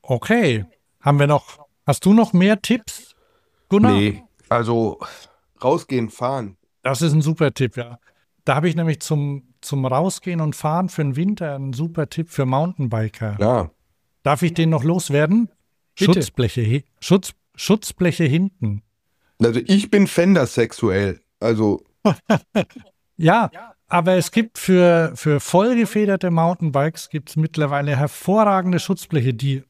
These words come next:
Speaker 1: meiner Meinung nach sogar ziemlich cool aussehen, die man sich hinten auf, auf die, auf die Schwinge mit dicken Klettbändern draufklemmt und dann,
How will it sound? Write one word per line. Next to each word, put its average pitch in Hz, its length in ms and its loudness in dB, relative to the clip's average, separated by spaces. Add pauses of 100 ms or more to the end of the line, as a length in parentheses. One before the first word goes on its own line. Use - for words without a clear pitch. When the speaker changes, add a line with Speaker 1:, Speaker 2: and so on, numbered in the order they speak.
Speaker 1:
meiner 139 500 0
Meinung 185 360 0
nach 170 200 -2
sogar 135 420 -4
ziemlich 214 540 0 (100)
cool 165 200 0
aussehen, 127 640 -2 (720)
die 139 100 0
man 131 220 2
sich - 340 -6 (160)
hinten 202 640 2 (100)
auf, 139 360 -6 (120)
auf 135 240 -8
die, 120 460 -2 (140)
auf 120 220 -6
die 123 120 -2
Schwinge 202 560 2 (180)
mit - 500 -4 (720)
dicken 175 320 2
Klettbändern 170 800 0
draufklemmt 170 1000 2 (760)
und 131 240 2
dann, 127 360 0